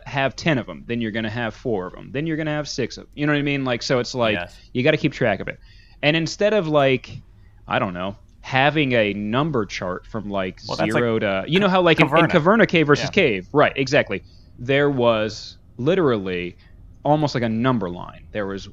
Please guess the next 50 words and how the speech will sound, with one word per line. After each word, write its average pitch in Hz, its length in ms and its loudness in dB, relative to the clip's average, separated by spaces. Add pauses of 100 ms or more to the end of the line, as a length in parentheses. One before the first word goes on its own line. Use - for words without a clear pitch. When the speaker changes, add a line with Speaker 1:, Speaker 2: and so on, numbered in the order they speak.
(140)
Speaker 1:
a 92 80 -8
section - 560 -8
for 98 160 -10
one, 180 340 -2
there's 117 180 -6
a 101 40 -14
section 113 300 -8
for - 80 -16
two, 143 380 -2
three, 110 320 -4
four, 98 440 -6
I 95 60 -8
think - 40 -10
Speaker 2:
Well, 131 100 2
Speaker 1:
all - 40 -2
the 120 60 0
Speaker 2:
and 117 80 0
Speaker 1:
way 110 80 2
Speaker 2:
that, - 100 -8
Speaker 1:
up - 140 -16
to - 100 -20
Speaker 2:
and 135 140 -6
compare 151 280 -2
Speaker 1:
ten 151 80 0
Speaker 2:
that 143 160 2
Speaker 1:
or 107 40 -4
Speaker 2:
to 107 80 -2
Speaker 1:
nine 131 320 -2
or 151 40 -6
something 160 160 -10
like 151 80 -10
that. 170 200 -8
Speaker 2:
Right, 175 240 -2
compare 151 280 -4
that 139 160 0
to 127 140 -6
Speaker 1:
Yeah. 110 100 -4
Speaker 2:
Agricola, 101 500 -2
where 107 160 -6
you 104 140 -6
just 101 180 -10
have 101 100 -8
a 92 60 -4
pile 104 560 -2
of 87 260 -8
tokens 92 440 -12
in 82 100 -16
front 107 260 -8
of 71 100 -14
you. 64 180 -14